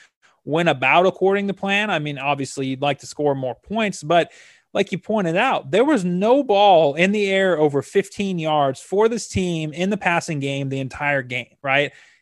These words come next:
Every other team had at least four, at least four throws over fifteen yards through the air throughout the N F L, thirty-one other teams, right? So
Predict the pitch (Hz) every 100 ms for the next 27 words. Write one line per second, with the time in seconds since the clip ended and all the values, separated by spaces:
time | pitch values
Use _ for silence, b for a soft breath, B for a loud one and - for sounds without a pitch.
0 | b 214 247 277 262 233 - 214 175 175
1 | 185 175 175 143 143 147 240 - - -
2 | 240 156 113 _ _ - 170 175 208 269
3 | - - 269 262 262 262 202 147 170 165
4 | - 220 - 214 208 190 175 147 - 175
5 | 175 147 127 117 - b b _ - 180
6 | 185 180 156 139 113 - - 190 220 220
7 | 208 196 160 143 110 - _ 139 143 135
8 | - 180 170 147